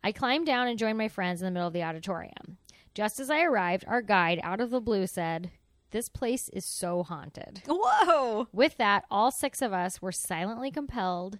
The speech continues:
Speaker 1: to turn back to the stage. Where I had stood, a section of the heavy ceiling-to-floor drape was violently shaking.
Speaker 2: Oh my God.
Speaker 1: We could see the impressions of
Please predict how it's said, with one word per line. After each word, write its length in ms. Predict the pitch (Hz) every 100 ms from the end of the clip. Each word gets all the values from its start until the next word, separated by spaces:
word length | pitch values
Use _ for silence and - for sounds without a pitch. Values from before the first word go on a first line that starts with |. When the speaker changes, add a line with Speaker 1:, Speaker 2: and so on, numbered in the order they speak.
| _
Speaker 1:
to 100 | -
turn 240 | - 233 214
back 240 | 175 160
to 100 | 190
the 100 | 180
stage. 520 | - 170 - - - - _ _ _ _ -
Where 220 | 202 220
I 160 | 262
had 220 | 285 339 -
stood, 480 | - 196 170 165 -
a 80 | 185
section 540 | - 208 - 262 262
of 160 | 196 175
the 80 | 175
heavy 400 | - 190 202 220
ceiling-to-floor 720 | - 202 220 247 277 285 294
drape 300 | 214 190 180
was 200 | - 202
violently 720 | 180 170 165 170 175 180 180 175
shaking. 680 | - 160 156 135 92 196 196 -
Speaker 2:
Oh 120 | 160 151
my 180 | 151
God. 320 | 156 156 151 156
Speaker 1:
We 140 | 214
could 160 | 214 196
see 180 | - 247
the 140 | 294
impressions 580 | 302 - 226 - 220 208
of 120 | 180